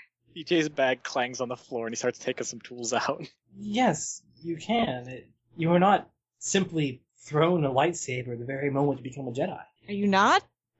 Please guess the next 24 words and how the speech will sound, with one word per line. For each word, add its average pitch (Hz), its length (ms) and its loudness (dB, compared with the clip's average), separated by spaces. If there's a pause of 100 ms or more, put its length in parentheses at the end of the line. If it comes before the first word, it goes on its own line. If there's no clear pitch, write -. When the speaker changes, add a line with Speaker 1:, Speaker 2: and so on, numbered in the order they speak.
Speaker 3:
Don't, 254 280 4
like, 254 300 2
they 240 160 4
have 254 320 2
kids 262 640 -2 (220)
train 311 380 0
with 330 160 -6
those 339 240 -2
things, 349 480 -2
or 208 280 2
Speaker 2:
Those 180 340 6
are 185 80 8
training 170 480 2
lightsabers. 120 480 -6
Speaker 3:
just 214 220 -4
passing 247 420 2
them 339 140 2
out, 349 260 6
I 190 120 4
figure. 185 280 -4
Speaker 2:
<coughs> 185 680 2
Those 185 280 4
are 220 80 4
training 165 640 2